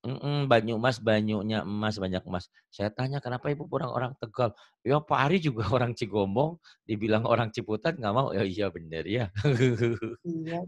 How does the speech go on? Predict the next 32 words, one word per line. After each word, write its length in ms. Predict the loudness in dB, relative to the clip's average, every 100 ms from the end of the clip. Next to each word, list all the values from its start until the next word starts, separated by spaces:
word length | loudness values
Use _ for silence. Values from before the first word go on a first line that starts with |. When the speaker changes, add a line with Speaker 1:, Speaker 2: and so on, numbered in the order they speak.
| 2
Speaker 2:
betul. 120 | 4
Speaker 1:
Pinter, 500 | 2 6 6 6 2 0
<laughs> 120 | 0 6
betul, 460 | 6 4 0 -2 0
ya 160 | 2
iyalah, 440 | 2 2 -4 -4 -8 -12 -14 -14
heeh. 240 | -12 -12 -14 -18 -12 -2
Kayak 220 | 2 2 0
kemarin 300 | -2 -2 -2
saya 160 | -2 -2 0
Bu 80 | 2
Arum 320 | 2 2 -4
tuh 160 | -6 -6 _ -18
suka 240 | -2 2
lupa 320 | 2 4 2
terus 240 | 2 0 -2 -8 _
ingatnya 400 | -6 -4 -4 -2
orang 240 | -2 -2 -4
Indramayu, 640 | -6 -4 -2 -2 -2 -4
bukan 380 | -4 -2 -2 0
<laughs> 40 |
dia 140 | 4 4
orang 160 | 4 0
Kerawang, 400 | 0 2 0 -6 -4
eh, 80 | -2
orang 240 | 0 -2
Purwakarta, 720 | -2 -2 -2 -4 -6 -6 -6
saya 160 | -4 -6
selalu 320 | -4 -4 -4
bilang 100 | -4 -4
orang 160 | -4
Karawang, 560 | -4 -2 -2 -4 -6